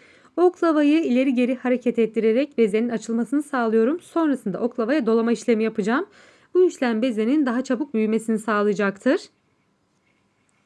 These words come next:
Gördüğünüz gibi bu şekilde yeteri kadar büyüttüm.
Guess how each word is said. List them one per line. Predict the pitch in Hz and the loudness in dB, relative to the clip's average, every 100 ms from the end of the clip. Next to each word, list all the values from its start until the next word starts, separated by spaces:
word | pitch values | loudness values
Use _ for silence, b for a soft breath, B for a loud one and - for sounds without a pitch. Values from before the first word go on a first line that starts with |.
| _ _ _ _ _ - | _ _ _ _ _ -2
Gördüğünüz | 262 262 247 262 233 | 2 2 2 0 0
gibi | 247 320 | 0 0
bu | 285 | 0
şekilde | 285 - 202 | -2 -4 -2
yeteri | 202 220 302 | 0 0 -2
kadar | 302 269 302 311 | 0 0 0 2
büyüttüm. | 277 277 - 349 | 0 0 -4 -4